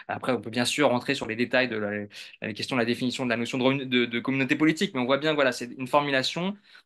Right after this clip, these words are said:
qui pose problème, en fait, qui est, euh, qui, qui, et qui, et qui sont le genre de problème qu'en fait, euh, le, une organisation de référence sur la notion de revenu de base inconditionnel, euh, devrait permettre d'évacuer.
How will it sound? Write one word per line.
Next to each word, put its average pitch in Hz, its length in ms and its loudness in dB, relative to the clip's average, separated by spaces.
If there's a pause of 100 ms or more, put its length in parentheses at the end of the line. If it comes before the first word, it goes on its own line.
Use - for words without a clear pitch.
(140)
qui - 100 -4
pose 180 280 6
problème, 143 420 2
en 110 60 -8
fait, 104 200 -14 (140)
qui 127 220 2
est, 127 40 4
euh, 113 540 0
qui, - 180 -8
qui, 123 320 -6
et 123 140 0
qui, 139 320 -4 (240)
et 123 100 -2
qui - 140 -6
sont 190 180 4
le 160 80 8
genre 175 220 6
de 156 60 6
problème 151 800 2
qu'en 139 140 2
fait, 180 420 0
euh, 120 440 2 (260)
le, 120 760 -4
une 143 200 4
organisation 165 680 4
de 147 120 2
référence 156 500 4
sur 131 100 -6
la 123 60 -2
notion 127 220 -6
de 123 60 -2
revenu 127 140 0
de 127 60 2
base 123 80 0
inconditionnel, 127 720 -2 (540)
euh, 117 140 0
devrait 127 320 2
permettre 151 260 4
d'évacuer. 147 560 0